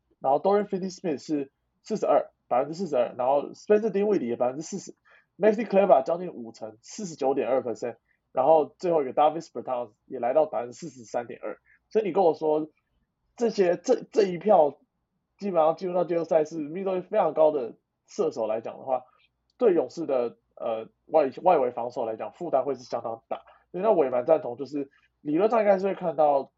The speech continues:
那个 Andrew Wiggins，他会，应该会是第一个对到 Luka Doncic 的球员。对，那但是在这些球员都有外围投射，甚至像 Brunson，然后 Spencer Dinwiddie 有下球的方式的情况下，我认为一开始他们，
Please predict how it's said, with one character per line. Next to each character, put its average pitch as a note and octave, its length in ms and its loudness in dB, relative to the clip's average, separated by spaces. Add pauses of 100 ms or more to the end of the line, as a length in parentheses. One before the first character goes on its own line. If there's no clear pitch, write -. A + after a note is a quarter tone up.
(120)
那 C#3 140 -14
个 A#2+ 400 -8
Andrew E3 280 0
Wiggins， D#3 480 -2
他 C3 200 2
会， B2 400 -4 (120)
应 C#3+ 120 -16
该 D3+ 120 2
会 D#3 120 2
是 C#3+ 120 -6
第 C#3+ 140 -10
一 E3 60 -6
个 D3 100 4
对 B2+ 160 -2
到 A#2+ 260 4 (400)
Luka C#3+ 220 -4
Doncic C3+ 320 0
的 A#2 100 -10
球 - 240 -10
员。 - 120 -12 (100)
对， B2+ 160 0
那 E3 160 4 (280)
但 G#3 120 2
是 G3 340 0 (300)
在 D#3 320 2 (360)
这 G#3+ 140 2
些 G3+ 140 0
球 D#3+ 120 -2
员 B2+ 100 -2
都 D#3 120 4
有 C3 80 4
外 D3 200 4
围 B2 140 0
投 A#2 180 -6
射， C3 260 -6 (180)
甚 F3+ 140 -10
至 F#3 80 -10
像 E3+ 200 0
Brunson， D#3 500 0
然 A#2 120 -6
后 C#3 280 0 (120)
Spencer F3+ 360 -6
Dinwiddie D#3+ 320 -4
有 A#2+ 140 -6
下 D#3+ 240 2
球 A2+ 180 -6
的 A2+ 280 -6 (160)
方 D3 160 -4
式 C#3+ 160 -12
的 D3+ 120 -6
情 B2 120 -16
况 B2+ 180 -6
下， B2+ 220 -4 (220)
我 E3 80 2
认 G#3+ 100 6
为 G3 80 4
一 F#3 40 2
开 F#3+ 180 4
始 E3 120 -8
他 C#3+ 160 0
们， C3+ 220 -10